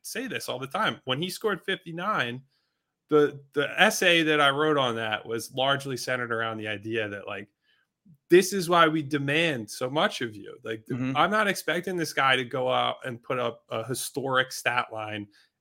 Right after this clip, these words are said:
Speaker 1: every single night. But I do know that you can offer the competitive fire that you show in these
Speaker 2: Yes.
Speaker 1: moments, that you can control the game on both ends of the floor. You don't have to be a, a sixty point scorer in a game to totally dominate it. And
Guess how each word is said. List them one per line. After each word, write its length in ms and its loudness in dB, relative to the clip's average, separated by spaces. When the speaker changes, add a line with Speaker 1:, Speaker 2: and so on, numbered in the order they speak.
Speaker 1:
every 240 6
single 360 -4
night. 300 -6
But 160 8
I 120 10
do 400 2
know 500 0
that 100 -2
you 240 -6
can 180 0
offer 720 0
the 80 -4
competitive 640 -2
fire 480 -2
that 200 -4
you 100 -12
show 560 -10
in 160 -4
these 180 -4
Speaker 2:
Yes. 100 -2
Speaker 1:
moments, 360 -10
that 240 4
you 180 2
can 220 0
control 500 2
the 120 2
game 440 -4
on 160 -2
both 240 2
ends 220 2
of 60 0
the 60 2
floor. 300 0
You 160 -4
don't 220 0
have 260 4
to 140 -2
be 540 -2
a, 220 6
a 60 8
sixty 480 2
point 360 -2
scorer 420 4
in 160 0
a 80 2
game 460 4
to 100 -4
totally 460 -2
dominate 520 2
it. 160 -6
And 300 -4